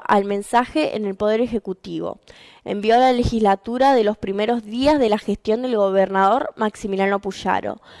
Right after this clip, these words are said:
para incorporar el juicio por jurados, por lo que la norma quedó sancionada. El proyecto del juicio por jurados es una de las leyes que fue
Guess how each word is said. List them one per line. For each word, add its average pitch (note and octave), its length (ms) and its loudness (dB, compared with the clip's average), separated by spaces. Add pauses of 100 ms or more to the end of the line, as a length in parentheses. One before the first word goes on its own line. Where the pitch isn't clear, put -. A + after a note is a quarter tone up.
(180)
para F#3+ 160 4
incorporar G3 580 2
el A3 80 0
juicio C4+ 460 -4
por A3+ 160 0
jurados, F#3+ 680 -2 (340)
por G3 120 6
lo G3 240 4
que G3 400 0
la G3 260 4
norma C4 440 0
quedó G#3+ 320 2
sancionada. F3+ 840 -4 (840)
El A3+ 140 0
proyecto C4+ 520 0
del C4+ 140 2
juicio C#4 500 -2
por A3 160 -2
jurados A3 760 2
es B3+ 160 2
una C#4+ 260 0
de B3 80 4
las A3 140 4
leyes B3+ 360 0
que G3+ 180 -2
fue G#3 420 0